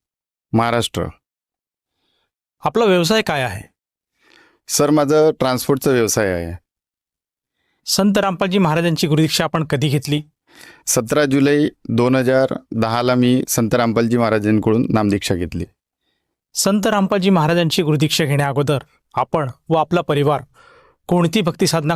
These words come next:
Speaker 2: करत होतात?
Speaker 1: याच्या आधी बालपणापासूनच घरी ब्रह्मा, विष्णू, महेश आणि सर्व देवी देवतांची भक्ती परिवारामध्ये होती. सोबतच मला भजनांचा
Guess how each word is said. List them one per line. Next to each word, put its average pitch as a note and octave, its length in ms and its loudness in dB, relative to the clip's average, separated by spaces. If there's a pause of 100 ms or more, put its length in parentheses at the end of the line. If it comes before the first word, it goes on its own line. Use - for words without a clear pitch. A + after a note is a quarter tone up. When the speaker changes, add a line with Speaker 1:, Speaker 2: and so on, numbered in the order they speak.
Speaker 2:
करत D3 220 0
होतात? D3 280 0 (1900)
Speaker 1:
याच्या D#3 280 2
आधी E3+ 280 2
बालपणापासूनच D#3+ 1000 0
घरी C#3+ 400 0 (320)
ब्रह्मा, C3 360 2
विष्णू, D3 300 0
महेश C3+ 420 0 (100)
आणि C#3+ 420 0 (160)
सर्व D3 480 0 (200)
देवी C#3 300 0
देवतांची C#3 460 0
भक्ती B2+ 500 -2 (140)
परिवारामध्ये B2 560 0
होती. A2+ 280 -2 (1200)
सोबतच D#3 800 -2 (160)
मला C#3+ 520 2 (1120)
भजनांचा D#3+ 840 2